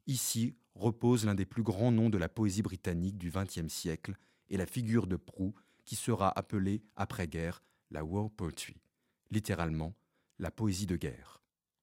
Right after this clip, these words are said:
Comme toutes les stèles dans les cimetières militaires du Commonwealth, celle-ci reprend différentes informations. Le badge du Manchester Regiment, auquel appartenait Owen au moment de sa mort, est gravé en haut de la stèle.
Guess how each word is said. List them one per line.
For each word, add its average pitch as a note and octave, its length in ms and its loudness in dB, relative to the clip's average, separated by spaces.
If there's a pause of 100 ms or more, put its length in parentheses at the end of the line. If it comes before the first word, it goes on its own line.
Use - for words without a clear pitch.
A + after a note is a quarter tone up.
(1160)
Comme F#2 200 -2
toutes - 220 0
les A#2+ 100 6
stèles A#2+ 500 2
dans G#2+ 140 0
les F#2+ 80 2
cimetières A2+ 440 4
militaires G#2+ 380 4
du E2+ 80 -4
Commonwealth, F2+ 760 0 (520)
celle-ci C3+ 400 2
reprend C3 340 4
différentes B2 500 2
informations. F#2+ 640 0 (880)
Le F2 120 -2
badge A2 320 2
du F2+ 120 -2
Manchester G2+ 600 0
Regiment, F2+ 580 0 (540)
auquel G2+ 280 2
appartenait F#2 580 0
Owen F#2+ 460 2 (200)
au F2 80 -6
moment F2+ 260 0
de D#2 100 -4
sa D#2+ 180 -4
mort, E2+ 340 -2 (260)
est G2+ 80 0
gravé G2+ 540 2
en F#2 100 0
haut G#2 160 4
de G2 80 4
la D#2+ 100 0
stèle. - 440 -12